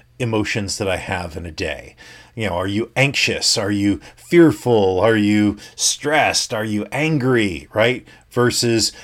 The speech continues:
am I happy? Am I fulfilled? Am I, you know, do I feel love? Do I feel gratitude, right? And that foundation of where we are, our emotional home, determines where,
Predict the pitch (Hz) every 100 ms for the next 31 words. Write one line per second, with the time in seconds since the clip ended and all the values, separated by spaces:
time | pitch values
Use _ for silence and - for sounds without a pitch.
0 | - 104 101 117 110 - 185 123 92 85
1 | 101 107 101 131 - - 180 131 110 87
2 | 87 92 110 113 117 107 107 107 104 117
3 | 101 95 - - - - - 98 104 135
4 | 147 170 202 151 107 87 82 - 107 110
5 | 143 131 117 156 160 139 - 104 71 -
6 | _ _ _ _ 101 120 139 - - -
7 | - _ - 135 131 127 - _ - -
8 | - 104 104 120 156 190 - _ _ _
9 | - - 123 123 110 127 127 113 98 87
10 | 107 110 104 95 85 - 107 107 120 -
11 | 143 117 98 87 80 82 - - - 127
12 | 117 - 160 208 170 131 127 120 101 101
13 | 110 117 113 113 110